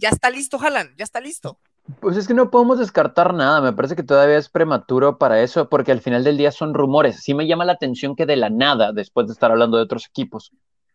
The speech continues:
Speaker 2: eh, de repente sale el Manchester City. Dinero no le falta. De que lo puede comprar sin ningún problema, lo puede comprar. El Borussia Dortmund, pobre Borussia Dortmund, ¿no? Se, se dedica a producir muchos jugadores o a tomar jovencitos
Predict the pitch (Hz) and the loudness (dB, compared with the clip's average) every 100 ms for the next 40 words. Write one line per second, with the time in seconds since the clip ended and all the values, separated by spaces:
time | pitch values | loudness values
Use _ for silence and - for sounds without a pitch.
0 | _ 117 110 101 95 - 110 110 107 120 | _ -2 0 0 -4 -8 -2 0 0 -2
1 | 101 131 120 120 120 - - 107 139 127 | 0 0 2 0 -2 -6 -8 -6 -2 0
2 | 117 _ _ _ - 131 147 160 208 240 | -2 _ _ _ -12 -2 2 4 4 4
3 | 262 - - _ _ _ _ _ 139 147 | 2 -2 -20 _ _ _ _ _ -4 0
4 | 151 123 113 92 - - _ _ _ _ | 2 2 2 -2 -6 -20 _ _ _ _
5 | - 139 139 147 139 139 123 190 196 151 | 0 0 2 2 4 4 4 4 4 2
6 | 135 117 160 160 180 139 131 151 151 139 | -2 2 2 2 -4 -6 -6 -4 0 0
7 | 151 156 131 107 120 117 113 107 107 107 | 0 -2 -2 0 2 0 -2 -4 -4 -4
8 | 117 127 143 180 151 151 165 160 160 170 | -2 0 2 2 2 0 -2 2 2 2
9 | 147 143 156 180 127 139 156 135 - - | 0 0 0 0 -4 -4 -4 -6 -6 0
10 | 127 123 120 131 - 113 - _ _ - | 2 4 2 -2 2 0 0 _ _ -16
11 | - 110 135 127 120 151 156 165 180 170 | -4 -2 2 2 2 0 0 -2 -4 0
12 | 143 127 147 - 131 127 - 123 127 147 | 4 4 4 0 2 2 2 0 2 0
13 | - 175 143 120 151 127 196 196 | 2 2 2 -2 -8 -4 -6 -6